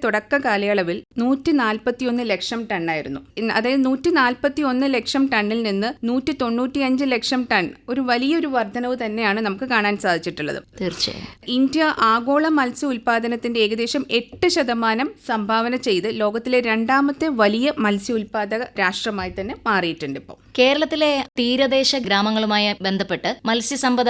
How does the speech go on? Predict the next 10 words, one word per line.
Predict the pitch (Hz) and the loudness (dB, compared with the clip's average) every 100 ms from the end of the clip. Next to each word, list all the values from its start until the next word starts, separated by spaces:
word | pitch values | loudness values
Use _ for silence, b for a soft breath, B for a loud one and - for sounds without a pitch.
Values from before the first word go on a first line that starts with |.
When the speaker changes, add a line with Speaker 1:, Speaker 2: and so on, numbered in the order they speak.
| 233 | 4
Speaker 2:
യോജനയുടെ | 220 208 214 208 202 | 2 2 0 0 -2
ഭാഗമായി | 196 185 196 190 180 165 - 220 | 0 -2 0 0 0 -2 -2 2
നിരവധി | 240 254 254 254 | 4 4 0 0
വികസന | 220 226 233 254 | 2 2 0 -2
പ്രവർത്തനങ്ങൾ | 247 226 214 214 214 202 190 214 | -2 -4 -4 -4 -4 -4 -4 -4
നടന്നു | 202 196 | -2 -2
വരുന്നുണ്ടല്ലോ. | 175 160 156 143 131 131 - - | -2 -2 -4 -6 -8 -10 -12 -2
ആ | 285 | -2
പ്രവർത്തനങ്ങൾ | 294 254 254 285 277 269 254 | 0 0 0 0 0 2 2
എന്തൊക്കെയാണെന്ന് | 220 220 220 190 185 180 170 | 0 0 0 0 0 -2 -4